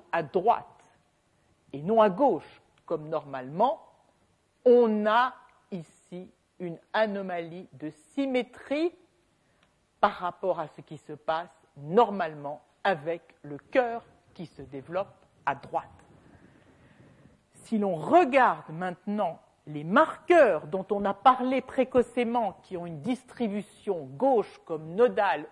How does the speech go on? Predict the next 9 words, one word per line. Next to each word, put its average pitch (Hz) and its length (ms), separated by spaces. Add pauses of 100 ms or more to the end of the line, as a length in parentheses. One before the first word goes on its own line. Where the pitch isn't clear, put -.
ou 147 100
lefty, 202 640 (260)
on 143 80
s'aperçoit - 920 (500)
que 156 120
sous 233 520
un 147 140
flux - 400 (320)
rapide, 269 600